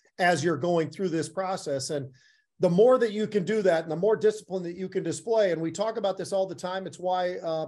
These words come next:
Market Rebellion has had such a great relationship, I think, with the Special Forces, whether they're the seals or the Rangers, whomever.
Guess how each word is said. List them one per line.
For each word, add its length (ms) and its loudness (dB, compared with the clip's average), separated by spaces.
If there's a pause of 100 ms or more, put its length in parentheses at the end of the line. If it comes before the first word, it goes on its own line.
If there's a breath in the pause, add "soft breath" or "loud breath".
(140)
Market 280 -4
Rebellion 420 0
has 160 -6
had 180 -2
such 160 -12
a 60 -12
great 280 -2
relationship, 720 -2
I 140 2
think, 300 -2
with 140 -4
the 60 -10
Special 420 -4
Forces, 600 2 (320 soft breath)
whether 240 2
they're 140 4
the 120 2
seals 400 0
or 60 -4
the 100 -2
Rangers, 400 -4
whomever. 640 0